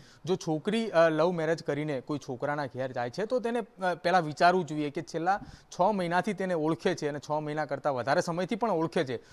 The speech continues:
પરંતુ જો એનું બેકગ્રાઉન્ડ ના જાણતા હોય તો તેની સાથે લગ્ન ના કરવા જોઈએ. અને કોઈ પણ, અ, જે સિચ્યુએશન હોય કે લવ મેરેજ કરવાના હોય કે અરેન્જ મેરેજ કરવાના હોય, પરિવારની સંમતિ સૌથી પહેલાં જરૂરી છે.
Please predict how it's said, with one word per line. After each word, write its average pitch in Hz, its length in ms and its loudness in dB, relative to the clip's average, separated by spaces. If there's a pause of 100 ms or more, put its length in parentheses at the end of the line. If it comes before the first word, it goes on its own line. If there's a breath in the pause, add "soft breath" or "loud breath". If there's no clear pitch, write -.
(160 loud breath)
પરંતુ 175 280 0
જો 208 140 4
એનું 220 200 2
બેકગ્રાઉન્ડ 160 460 2
ના 143 240 2
જાણતા 143 320 0
હોય 180 120 0
તો 190 100 -6
તેની 151 180 -6
સાથે 135 260 -4
લગ્ન 127 300 -4
ના 123 180 -2
કરવા 196 240 -2
જોઈએ. 262 160 -2
અને 285 60 -2
કોઈ 202 180 2
પણ, 202 300 2 (260 loud breath)
અ, 170 160 6
જે 160 140 2
સિચ્યુએશન 185 520 0
હોય 151 220 0
કે 135 100 -4
લવ 143 180 0
મેરેજ 180 240 -2
કરવાના 151 380 -2
હોય 180 100 -2
કે 208 100 -4
અરેન્જ 156 280 0
મેરેજ 147 220 0
કરવાના 131 340 -4
હોય, 240 80 -2
પરિવારની 190 600 4
સંમતિ 175 440 -4
સૌથી 147 320 -4
પહેલાં 139 260 -2
જરૂરી 120 340 -6
છે. 208 180 -6